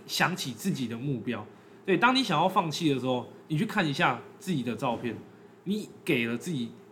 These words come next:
一个承诺，你要达成它。对，那接下来就是我会希望他每一个礼拜啊，或是每两个礼拜可以去再拍一次照，那让你，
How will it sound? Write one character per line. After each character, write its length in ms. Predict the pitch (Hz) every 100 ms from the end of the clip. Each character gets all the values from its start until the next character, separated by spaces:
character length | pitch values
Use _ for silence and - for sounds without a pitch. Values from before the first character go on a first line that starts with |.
| - - - -
一 80 |
个 140 | 165 143
承 260 | - 113
诺， 220 | 117 117 107
你 140 | 135 127
要 160 | 160
达 200 | 160 117
成 220 | 110 110 104
它。 240 | 110 104 - - - - - - -
对， 180 | 131 107 - - - - -
那 260 | 208 190 190 -
接 140 | 233
下 160 | 233 196
来 100 | 147
就 80 |
是 180 | 202 208
我 160 | 151 139
会 300 | 190 185 160 - -
希 220 | - 190 196
望 140 | 185
他 120 | 180
每 240 | 180 139 131
一 60 |
个 140 | 160 135
礼 180 | 113 101
拜 200 | 156 123
啊， 160 | 107 101 - - -
或 100 | 165
是 200 | 170 165
每 200 | 143 139
两 160 | 151 120
个 60 |
礼 180 | 113 107 101
拜 220 | 127 110 - - -
可 100 | -
以 140 | 175 127
去 420 | - 156 131 123 - - -
再 140 | 170
拍 200 | 143 156
一 100 | 165
次 120 | -
照， 280 | 117 123 101 - - - -
那 120 | 180
让 180 | 202 175
你， 180 | 120